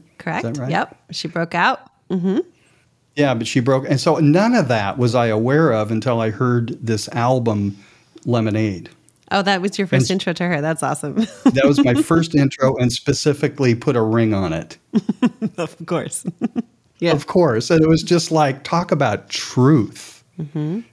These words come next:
Speaker 2: And talk, you know, talk about just exposure of just an emotion.
Speaker 1: Yeah.
Speaker 2: <laughs> You know,
Speaker 1: Yeah.
Speaker 2: you should put a ring on it if you wanted it. I mean, you know, it's sort of like that. So anyway, it was like, "Oh, this is dance music." So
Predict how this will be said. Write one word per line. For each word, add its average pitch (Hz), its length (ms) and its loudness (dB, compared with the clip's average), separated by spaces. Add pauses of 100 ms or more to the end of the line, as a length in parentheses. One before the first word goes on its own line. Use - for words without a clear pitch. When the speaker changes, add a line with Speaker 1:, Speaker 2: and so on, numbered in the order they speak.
Speaker 2:
And 123 120 2
talk, 147 360 -2
you 123 140 4
know, 113 140 2
talk 127 360 -2
about 107 400 -2
just 117 320 -4
exposure 113 840 -2
of 98 600 -6 (180)
just - 420 -2 (480)
an 131 120 2
emotion. 117 720 0 (260)
Speaker 1:
Yeah. 147 200 -6 (160)
Speaker 2:
<laughs> - 280 -4
You 160 280 -4
know, 135 80 0
Speaker 1:
Yeah. 143 60 2
Speaker 2:
you 160 80 4
should 196 260 0
put 196 120 -4
a 185 40 0
ring 175 260 0
on 107 160 -2
it 101 60 0
if 104 100 -6
you 113 100 -4
wanted 127 340 -2
it. - 120 -14
I 117 60 -2
mean, 110 160 0
you 107 100 -2
know, 92 160 -8
it's 95 180 -12
sort 90 200 -6
of 85 60 -10
like 90 200 -12
that. 95 240 -12
So 180 140 2
anyway, 139 340 4
it 117 40 2
was 120 160 -2
like, 117 220 0 (360)
"Oh, 175 120 4
this 156 200 0
is 123 140 2
dance 131 460 -2
music." 104 240 -4
So 131 280 0